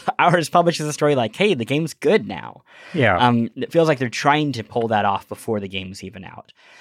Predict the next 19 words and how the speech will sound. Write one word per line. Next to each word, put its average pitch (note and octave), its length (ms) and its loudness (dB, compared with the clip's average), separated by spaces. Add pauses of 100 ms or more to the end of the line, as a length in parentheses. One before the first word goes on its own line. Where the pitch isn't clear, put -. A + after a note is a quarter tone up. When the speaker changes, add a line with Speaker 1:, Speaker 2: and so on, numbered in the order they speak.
(200)
Speaker 1:
Um, A#2+ 460 4 (380)
but C#3+ 540 2 (160)
they B2 180 0
do B2 380 0 (100)
a G#2+ 80 -2
preview B2 560 0
event G#2 440 -2 (100)
in G#2 160 -6
December, C3+ 640 0 (320)
and A2+ 160 -4
it G#2 140 -8
goes, G2 500 -4 (380)
I G2 160 -10
mean, F#2+ 200 -8
just C3 280 -4
terrible. F#2 580 -10 (320)
I B2 160 4
G G#2+ 280 -2
N G#2 300 -4